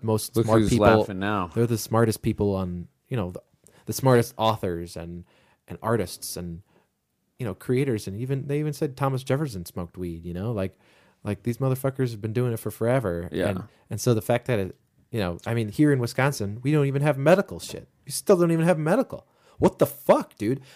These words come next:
Speaker 1: I, my, I got a lot of family members who have pretty debilitating diseases, and they have no oppor-, they have nothing. They have nothing.
Speaker 2: It's stupid.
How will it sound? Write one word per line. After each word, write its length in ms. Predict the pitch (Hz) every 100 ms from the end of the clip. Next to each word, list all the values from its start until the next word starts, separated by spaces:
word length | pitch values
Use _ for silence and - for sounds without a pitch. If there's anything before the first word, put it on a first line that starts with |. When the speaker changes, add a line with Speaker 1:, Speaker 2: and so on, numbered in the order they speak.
| -
Speaker 1:
I, 140 | 139
my, 160 | 123 135
I 100 | -
got 100 | 196
a 40 | 156
lot 140 | 143
of 60 | 156
family 300 | 156 160 123
members 380 | 110 98 95 -
who 280 | 107 101 - _ _ _ _
have 260 | 127 127 -
pretty 320 | - 180 156 101 -
debilitating 640 | 117 123 139 117 110 95
diseases, 640 | 87 90 123 101 67 - - _ _ _ _
and 140 | 120 143
they 80 |
have 180 | 165 127
no 440 | 120 139 160 127 - -
oppor-, 300 | 123 - - -
they 140 | 143
have 160 | 143 -
nothing. 540 | 131 170 - 65 - _ _ _ -
They 60 |
have 80 | 139
nothing. 340 | 110 131 175 123
Speaker 2:
It's 100 | 120
stupid. 520 | - 170 208 85 -